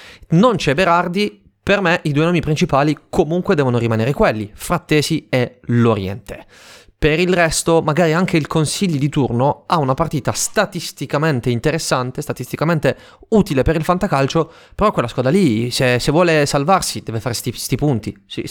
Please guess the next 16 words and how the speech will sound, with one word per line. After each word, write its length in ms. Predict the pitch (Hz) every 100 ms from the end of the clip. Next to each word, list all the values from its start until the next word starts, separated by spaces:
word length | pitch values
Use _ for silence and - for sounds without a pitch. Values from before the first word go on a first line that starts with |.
| -
questi 260 | 151 -
ultimi 320 | 196 185 151
quattro, 480 | - - 170 - 143
cinque 320 | - 135 -
punti 420 | 131 160 147 139 - - - -
in, 280 | 139 143 139
in 100 | 147
otto 180 | 143 -
partite 400 | 135 131 214 151 -
può 140 | 123
farli 400 | - - 117 120
la 80 | 113
Salernitana, 680 | - 117 113 120 117 110 104 - - _
per 140 | 165
cui 160 | - 156
magari 580 | 170 175 151 143 147